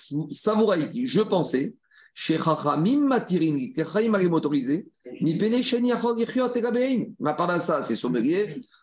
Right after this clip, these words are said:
Omi Pene Shani Koveret Ametim. Alors là, on a une marcoquette.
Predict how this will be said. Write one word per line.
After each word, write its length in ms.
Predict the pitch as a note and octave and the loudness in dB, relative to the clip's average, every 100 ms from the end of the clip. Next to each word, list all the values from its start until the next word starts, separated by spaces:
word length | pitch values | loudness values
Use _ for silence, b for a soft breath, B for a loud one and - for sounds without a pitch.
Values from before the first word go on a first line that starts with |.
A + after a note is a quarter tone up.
| b | b
Omi 260 | F#3+ G#3 G#3+ | -2 0 0
Pene 320 | G3 G3 F#3 | 0 0 0
Shani 320 | - D#3+ E3 | 0 0 0
Koveret 400 | - D3 D3 C#3 | 0 0 0 0
Ametim. 440 | A#2 G#2 F#2+ E3+ A#3 - _ _ | -2 -4 -2 -4 -4 -10 _ _
Alors 200 | C3 D#3 | -2 0
là, 100 | A3+ | 0
on 20 | |
a 60 | C4 | 0
une 80 | C4 | 0
marcoquette. 600 | B3+ A#3+ A3 G#3+ G#3 | 0 0 0 -2 -4